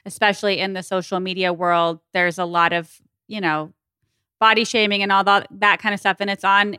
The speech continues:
each other to lift each other up and not let that noise get in our heads. And I said something on the podcast about, like, when I bend over, I have rolls and, like, I don't care because I wanna have a grilled cheese. And if I can't have a grilled cheese,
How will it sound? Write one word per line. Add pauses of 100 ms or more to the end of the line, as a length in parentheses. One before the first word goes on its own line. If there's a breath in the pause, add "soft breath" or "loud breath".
each
other
to
lift
each
other
up (260)
and
not
let
that
noise
get
in
our
heads.
And
I (100)
said
something
on
the
podcast
about,
like,
when
I
bend
over,
I
have
rolls
and,
like,
I
don't
care
because
I
wanna
have
a
grilled
cheese.
And
if
I
can't
have
a
grilled
cheese,